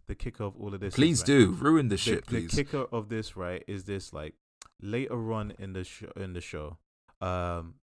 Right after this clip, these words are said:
Speaker 1: because the detective is trying to figure out what's going on, why she's been lying so much,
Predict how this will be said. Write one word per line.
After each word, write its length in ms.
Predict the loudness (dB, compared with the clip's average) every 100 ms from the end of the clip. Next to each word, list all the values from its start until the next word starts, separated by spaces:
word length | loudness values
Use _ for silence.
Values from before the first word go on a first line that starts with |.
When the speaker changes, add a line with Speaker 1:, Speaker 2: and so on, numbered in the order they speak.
| _ _ _ _ _ _ _ _
Speaker 1:
because 300 | -8 -2 -2
the 80 | 0
detective 500 | -4 -2 -2 -2 -4
is 120 | -4
trying 240 | -4 -4 -4
to 100 | -6
figure 260 | -6 -2
out 120 | -2 -4
what's 200 | -6 -4
going 340 | -2 -2 -2
on, 180 | -4 -4
why 180 | -4 -4
she's 200 | -6 -10
been 160 | -8
lying 240 | -4 -4 -6
so 160 | -8
much, 260 | -12 -12